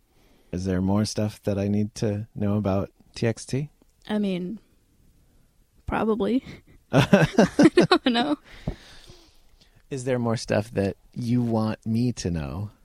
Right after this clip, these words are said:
Speaker 1: about T X T?
Speaker 2: Well, not specifically about T X T, but, um, just a thing that I was thinking about is Hybe Labels, um,
Speaker 1: Mm-hmm.
Speaker 2: has, like, different companies under them.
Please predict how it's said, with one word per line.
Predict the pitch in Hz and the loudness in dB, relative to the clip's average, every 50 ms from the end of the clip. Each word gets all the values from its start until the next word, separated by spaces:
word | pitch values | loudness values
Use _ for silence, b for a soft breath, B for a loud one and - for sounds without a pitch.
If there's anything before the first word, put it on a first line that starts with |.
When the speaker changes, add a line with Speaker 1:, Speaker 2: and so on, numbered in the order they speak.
| _ _ _ _ _ - - - - | _ _ _ _ _ -20 -16 -10 -8
Speaker 1:
about | 110 87 90 85 - - - | -6 -4 -4 -4 -6 -6 -8
T | - - | -10 -10
X | 87 90 - - - | -10 -10 -12 -14 -14
T? | - - - - 117 123 - - - _ - _ _ _ _ _ - | -12 -10 -10 -8 -10 -10 -12 -16 -20 _ -20 _ _ _ _ _ -4
Speaker 2:
Well, | - 226 226 214 196 202 202 190 185 175 - _ _ _ - 233 | 2 4 4 6 4 4 2 0 -4 -6 -10 _ _ _ -4 -2
not | 254 240 208 - | 0 0 0 0
specifically | - 254 233 - 254 220 214 - 226 214 | 0 2 4 4 4 2 2 2 2 2
about | 196 - 175 175 | 2 0 -4 -4
T | - - 214 | 0 0 0
X | 185 - - | 0 0 -2
T, | - - 247 226 208 196 | -2 0 2 4 4 4
but, | 202 - 190 - - | 4 4 2 2 2
um, | - 196 185 185 175 175 185 | 0 0 0 0 0 -2 -2
just | - 208 196 - - | -4 -4 -4 -4 -6
a | 208 | -6
thing | 202 - 208 202 202 | -4 -2 -2 0 0
that | 190 185 | 0 0
I | 185 | -2
was | 185 190 | -2 -2
thinking | - 208 202 196 | -2 -2 -2 0
about | 185 185 185 - | 0 0 -2 -2
is | 190 185 185 - - B B B B B B B B - - - - | -2 -4 -6 -8 -12 B B B B B B B B -12 -12 -10 -4
Hybe | - 247 254 254 220 | 0 4 4 4 4
Labels, | 220 220 226 233 247 262 285 285 277 - - - - - | 2 0 0 0 0 0 0 -2 -4 -6 -6 -8 -10 -4
um, | - 214 214 208 202 190 185 190 | 0 2 4 4 4 4 2 2
Speaker 1:
Mm-hmm. | 117 113 95 107 | 2 2 2 2
Speaker 2:
has, | 101 - 214 - 156 | 2 2 2 2 0
like, | 185 180 180 - - - - - _ - - | -2 -4 -4 -6 -10 -18 -20 -20 _ -8 -4
different | 202 240 233 208 233 208 196 - - - - - _ - - - - - - - - 220 - | 0 0 0 0 0 -2 -2 -4 -6 -12 -20 -20 _ -20 -20 -20 -20 -20 -20 -16 -16 -10 -2
companies | - 240 226 208 214 214 185 185 190 196 196 202 - - - | 2 2 2 2 2 -2 -2 -2 -4 -4 -6 -8 -8 -6 -2
under | 196 196 196 190 190 190 | 0 2 2 2 2 2
them. | 190 196 208 220 226 226 | 2 2 2 4 2 2